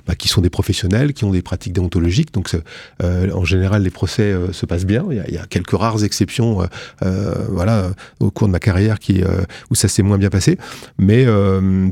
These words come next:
pour vous donner un exemple et illustrer ça, par exemple, quand je suis devenu directeur général de, du, du bien bu-, public et journal de Saône-et-Loire,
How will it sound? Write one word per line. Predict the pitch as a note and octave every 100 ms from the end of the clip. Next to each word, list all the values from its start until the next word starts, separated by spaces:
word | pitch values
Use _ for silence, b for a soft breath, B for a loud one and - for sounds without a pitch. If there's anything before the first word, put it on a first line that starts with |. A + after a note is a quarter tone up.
| -
pour | F#2
vous | G2+
donner | G#2+ A2
un | A2
exemple | G#2+ G2+ A2+ - F2+
et | F2+
illustrer | F2 - G2
ça, | - D#3+
par | F#2
exemple, | F#2+ B2+
quand | G#2+
je | -
suis | G2
devenu | G2+ A2
directeur | G2+ F#2+ G2+ E2
général | F#2+ F#2+ G2
de, | F#2 F2
du, | F2+ E2+ E2 B B
du | -
bien | F#2 F#2+
bu-, | G2+ G2+ C#3+
public | - G2+ A2
et |
journal | F#2 F#2+ F2+
de |
Saône-et-Loire, | - E2+ F2 A2+ D3